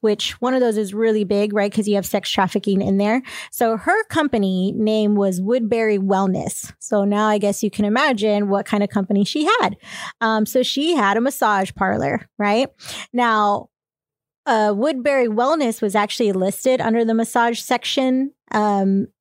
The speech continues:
in, I believe, Backpage and Craigslist. And in their advertisement, they actually showed pictures of, like, four women in the front and inside the business. And the site actually included reviews.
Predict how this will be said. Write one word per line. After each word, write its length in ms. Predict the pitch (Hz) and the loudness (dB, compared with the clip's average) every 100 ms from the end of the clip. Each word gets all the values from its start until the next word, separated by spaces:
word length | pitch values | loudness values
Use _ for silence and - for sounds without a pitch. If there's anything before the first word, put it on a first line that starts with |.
| _ _ _ _ | _ _ _ _
in, 460 | 269 220 208 208 214 | 0 2 2 0 0
I 80 | 233 | 0
believe, 400 | 208 214 190 _ _ _ - | 0 0 -4 _ _ _ 0
Backpage 480 | 247 - 254 240 233 | 0 0 -2 0 0
and 260 | - 208 226 | -2 0 0
Craigslist. 720 | 262 254 247 294 330 - - - - - - _ - | 0 -2 -2 0 0 -2 -12 -18 -18 -16 -18 _ -4
And 580 | 247 233 226 220 214 202 - _ _ _ _ _ - | -2 0 2 2 0 -2 -10 _ _ _ _ _ -4
in 160 | 247 226 | 0 2
their 160 | 214 196 | 0 2
advertisement, 840 | 269 320 330 233 196 202 214 202 | 0 0 -2 0 -2 0 -2 0
they 120 | 208 | 2
actually 340 | 208 214 269 226 | 0 0 -2 -2
showed 440 | - 202 196 208 | 0 0 0 0
pictures 600 | 269 262 - 285 285 277 | -2 -2 0 0 0 0
of, 340 | 214 202 190 | 0 0 0
like, 260 | 202 196 - | -2 -2 -4
four 280 | - 220 202 | -2 0 2
women 520 | 202 196 202 208 202 | 2 2 2 2 2
in 140 | 196 | 2
the 100 | 190 | 0
front 640 | - - 208 202 208 220 220 | -2 -2 0 2 2 0 0
and 160 | 214 | 0
inside 420 | 196 214 - 226 226 | 2 2 0 0 0
the 80 | |
business. 640 | 226 254 247 269 294 294 - - - - - | 2 0 2 0 0 -2 -10 -14 -14 -12 -2
And 320 | 226 220 208 | 0 2 2
the 80 | 202 | 0
site 640 | - - 539 - 226 - _ _ _ - | 0 -2 0 0 0 -4 _ _ _ -2
actually 420 | 233 - - 254 | -2 -2 -2 0
included 480 | 220 - 262 247 202 | 0 0 0 0 0
reviews. 960 | 214 196 285 320 196 220 - - - | 0 0 0 0 0 -4 -10 -12 -16